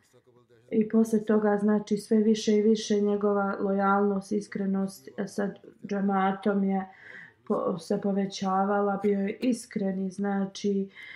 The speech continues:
em, Ahmedi, bio je desna ruka imama Ibrahima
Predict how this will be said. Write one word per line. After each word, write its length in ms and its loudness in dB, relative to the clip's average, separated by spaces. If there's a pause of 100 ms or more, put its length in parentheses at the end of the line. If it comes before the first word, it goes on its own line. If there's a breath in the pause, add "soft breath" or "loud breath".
(240 loud breath)
em, 520 -2
Ahmedi, 640 4
bio 220 4
je 80 6
desna 420 2
ruka 340 0
imama 440 0
Ibrahima 760 4